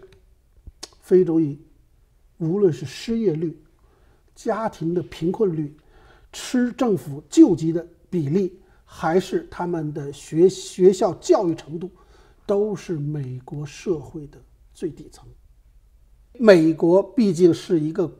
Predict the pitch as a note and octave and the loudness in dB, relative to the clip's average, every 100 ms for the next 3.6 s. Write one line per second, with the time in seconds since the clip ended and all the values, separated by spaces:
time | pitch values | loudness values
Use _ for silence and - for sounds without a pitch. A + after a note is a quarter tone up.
0 | _ - E3+ E3 D#3+ F3 F3 - - - | _ -14 -6 -6 0 -2 -2 -18 -20 -6
1 | - B3+ F#3 E3+ - F#3 E3 C#3 E3+ D#3 | 6 6 6 0 4 2 2 -2 0 0
2 | D3 C#3 D3+ B2+ D3 - F#3 D#3+ D3 C#3 | -4 -6 -8 -6 -8 2 2 2 -4 -8
3 | C#3 - D3+ D3+ D#3 | -10 -6 -6 -4 -6